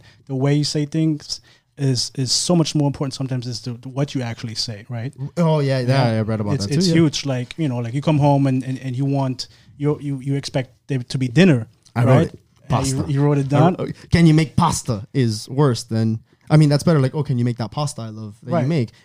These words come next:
Speaker 2: Instead of, "There's never any food to eat here."
Speaker 1: Right. Yeah, exactly. Like, just kinda pointing out, "Hey, you know, I really like this. I love this dish that you s-,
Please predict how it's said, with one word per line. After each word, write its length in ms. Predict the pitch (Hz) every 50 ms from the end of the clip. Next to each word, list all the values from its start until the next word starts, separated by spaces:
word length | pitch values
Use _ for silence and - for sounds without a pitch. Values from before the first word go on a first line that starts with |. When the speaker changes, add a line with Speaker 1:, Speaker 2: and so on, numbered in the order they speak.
| _
Speaker 2:
Instead 340 | - 131 113 - - 123 120
of, 160 | 117 113 107 - _ _ -
"There's 160 | 147 143 135
never 220 | 160 147 127 143
any 120 | 135 131 127
food 160 | 120 131 120
to 60 | 113 117
eat 160 | 117 98 95
here." 140 | 101 - -
Speaker 1:
Right. 300 | - 143 139 131 123 123
Yeah, 140 | 135 139 135
exactly. 360 | 135 127 139 143 139 131 131
Like, 220 | 127 123 127 123
just 180 | - - 139 -
kinda 180 | - 190 175 147
pointing 300 | - - 170 170 160 156
out, 120 | 147 139
"Hey, 100 | 131 170
you 100 | 156 135
know, 60 | 135 139
I 40 |
really 260 | 131 127 131 147 147 151
like 160 | 147 143 131
this. 120 | 135 131 127
I 60 | 131
love 260 | 131 131 135 147 147
this 120 | 151 147 -
dish 160 | - 151 139
that 140 | - 147 123
you 120 | 131 135
s-, 160 | 131 - -